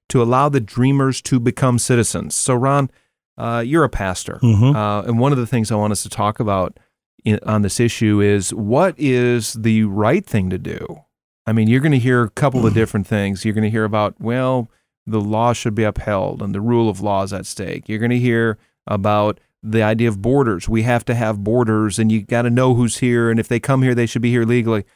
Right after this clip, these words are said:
Speaker 1: But you're also gonna hear about what's the loving thing to do? What is the compassionate thing to do for these kids that through no fault of their own, they got here from their parents?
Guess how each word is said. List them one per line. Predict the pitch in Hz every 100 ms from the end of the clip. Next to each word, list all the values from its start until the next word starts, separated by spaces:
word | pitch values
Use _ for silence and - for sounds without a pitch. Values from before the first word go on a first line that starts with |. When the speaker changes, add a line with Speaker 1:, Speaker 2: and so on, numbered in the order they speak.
| _ _ -
Speaker 1:
But | 127 135
you're |
also | 127 127
gonna | 131 123 117
hear | 127 120 117
about | 113 110 95 - -
what's | - 104 104 113 -
the | 147
loving | 104 104 160
thing | 143 98
to | 95
do? | 82 67 58 -
What | - 110 117 135
is | 120 -
the | 117 110 - _ _ -
compassionate | 117 - 139 131 - 107
thing | 110
to | 104
do | 104 107 98
for | - 110
these | 107 -
kids | - 131 107 110
that | 107
through | - 110
no | 113
fault | - 107 101
of | 98
their | 101
own, | 127 117
they | 104 95
got | 98 98
here | 101 107
from | - 98 95
their | 95
parents? | - 139 104